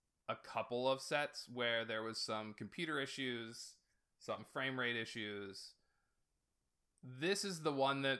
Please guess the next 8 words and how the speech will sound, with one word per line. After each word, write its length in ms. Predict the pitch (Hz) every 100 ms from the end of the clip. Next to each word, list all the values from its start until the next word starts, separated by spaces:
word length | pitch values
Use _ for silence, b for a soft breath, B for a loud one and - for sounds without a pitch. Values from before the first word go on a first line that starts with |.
| - 123
that 280 | 131 123 -
seems 420 | - 123 127 -
to 80 | 123
be 200 | 123 120
the 140 | 110
most, 840 | 107 107 113 120 - - - - - _ _ _ _ _
uh, 240 | 110 104 101 -
controversial. 1120 | - 120 113 117 101 104 104 147 151 156 147